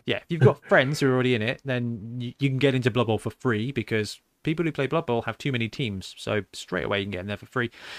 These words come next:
Speaker 1: Um, um, but, you know, forty K Age of Sigmar, you, you can't play that free. A O S, just getting into it is gonna cost you two hundred pounds. Forty K, very similar, and they have a, a bigger meta where the,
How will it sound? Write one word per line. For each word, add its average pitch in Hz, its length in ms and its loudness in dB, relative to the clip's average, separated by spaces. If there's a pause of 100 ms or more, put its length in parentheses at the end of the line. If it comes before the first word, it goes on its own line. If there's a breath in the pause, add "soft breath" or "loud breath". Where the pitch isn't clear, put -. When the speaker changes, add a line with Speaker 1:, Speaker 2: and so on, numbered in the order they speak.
(160 loud breath)
Speaker 1:
Um, 127 480 2 (200)
um, 139 500 0 (600)
but, 139 260 2 (220)
you 160 100 -2
know, 113 140 0
forty 151 280 2
K 120 160 4
Age 117 100 2
of 113 80 -6
Sigmar, 101 500 -2
you, 113 160 -8
you 123 140 -8
can't 117 340 0
play 104 220 -2
that 95 180 -6 (180)
free. 92 260 -4
A 120 180 2
O 117 60 2
S, 110 240 -2
just - 200 -6
getting 113 280 0
into 104 180 -6
it 92 100 -4
is 98 100 -10
gonna 101 120 -6
cost - 220 -10
you 113 60 -6
two 110 160 -4
hundred 104 180 -6
pounds. 92 320 -10
Forty 113 240 -2
K, 110 240 0
very 104 260 -2
similar, 101 340 -2 (300 loud breath)
and 104 140 0
they 98 80 0
have 101 180 0
a, 98 220 -2
a - 80 -8
bigger 110 320 0
meta 104 480 -4
where 98 420 -2
the, 101 540 -4